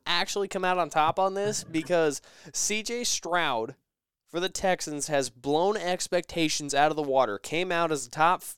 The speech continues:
top first round pick into a system that was without a head coach, without an entire offensive scheme that was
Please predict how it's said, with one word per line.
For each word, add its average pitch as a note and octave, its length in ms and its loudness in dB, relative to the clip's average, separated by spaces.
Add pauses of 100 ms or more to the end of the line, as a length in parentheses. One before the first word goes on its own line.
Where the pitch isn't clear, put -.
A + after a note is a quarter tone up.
(680)
top F#3+ 260 6
first F3+ 260 0
round F3 280 2
pick C#3 360 0 (1400)
into D#3+ 200 2
a D3+ 60 4
system F#3+ 540 0
that D#3 180 0
was C3+ 160 -2
without C#3+ 260 4
a E3 80 4
head F3 200 0
coach, C#3+ 420 0 (1080)
without D#3+ 420 4
an E3+ 100 0
entire F3 520 2
offensive F#3+ 460 0
scheme D3+ 440 -4 (840)
that D3+ 260 2 (1700)
was D#3+ 200 0